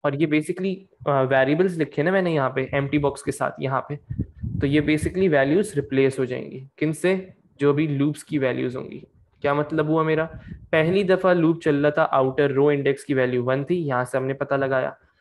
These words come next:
और column index जब पहली दफा चल रहा था, उसकी value वन थी। उसने क्या किया? Empty works one comma one पे गया, initialize कर दिया,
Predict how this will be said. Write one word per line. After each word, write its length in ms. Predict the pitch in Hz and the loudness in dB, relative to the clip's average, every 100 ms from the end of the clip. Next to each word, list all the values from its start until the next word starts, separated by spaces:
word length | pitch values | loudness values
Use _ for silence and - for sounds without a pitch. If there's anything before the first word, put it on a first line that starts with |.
| _ _ | _ _
और 120 | 147 143 | -2 0
column 400 | - 156 190 196 | 4 4 6 4
index 300 | 196 190 - | 2 0 0
जब 160 | 190 | 0
पहली 280 | 175 160 175 | 2 4 4
दफा 220 | 175 175 | 4 2
चल 240 | 175 156 143 | 2 2 2
रहा 80 | 143 | 2
था, 100 | 151 | 2
उसकी 240 | 131 135 | 0 -2
value 260 | 127 123 123 | -2 0 -2
वन 180 | 127 | -4
थी। 200 | 123 - _ _ _ _ _ _ _ _ _ _ - | -6 -12 _ _ _ _ _ _ _ _ _ _ -4
उसने 360 | 151 180 196 | -2 0 0
क्या 260 | 190 170 165 | 2 2 2
किया? 300 | 165 160 156 | 2 2 2
Empty 300 | 160 160 160 | 0 0 2
works 240 | 190 185 165 | 4 2 2
one 160 | 156 | 0
comma 240 | 165 165 170 | 2 2 4
one 200 | 156 156 | 2 2
पे 120 | 170 | 2
गया, 160 | 170 185 | 2 2
initialize 580 | 147 131 139 131 127 | 2 -2 -2 -2 -2
कर 160 | - 127 | -2 -4
दिया, 220 | 131 143 | -4 -6